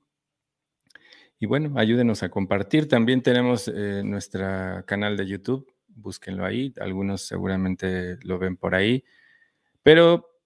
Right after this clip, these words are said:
por Facebook también ayúdenos a compartir para que otras personas conozcan estos temas interesantes acerca del Bhakti.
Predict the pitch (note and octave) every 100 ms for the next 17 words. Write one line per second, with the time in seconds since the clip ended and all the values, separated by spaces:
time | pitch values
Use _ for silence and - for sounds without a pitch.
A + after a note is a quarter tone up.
0 | _ _ - G#2 - B2 B2 C#3 - G2+
1 | F#2+ G#2+ A2+ A2+ _ _ - G2 G2+ G2
2 | F#2+ - - G2 F#2+ F#2 - A2+ - F#2+
3 | F#2 F#2+ F#2+ F#2+ _ _ _ _ _ _
4 | C#3 D3+ C#3+ B2 A2 C#3+ C3 B2 - A2
5 | A2+ - A2 G#2 G2 - G#2+ - G#2 -
6 | - - _ _ - A#2+ A2 G#2+ G#2+ G2
7 | A2 G2 G2+ G#2 G2 F#2+ F#2 G2 - G2+
8 | F#2 F#2+ G#2 C3+ C3+ - E3+